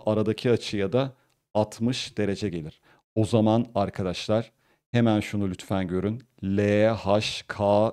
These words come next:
üçgeninde gördünüz mü? Otuz,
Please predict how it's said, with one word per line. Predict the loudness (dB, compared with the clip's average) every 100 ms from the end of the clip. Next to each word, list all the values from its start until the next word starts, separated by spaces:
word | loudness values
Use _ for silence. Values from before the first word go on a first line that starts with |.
| -4
üçgeninde | -12 -10 -6 -2 -2 -2 -2
gördünüz | 0 0 0 -2 -2 -4
mü? | -8 -8 _ _ _ _ -4
Otuz, | -4 0 4 4 2 -10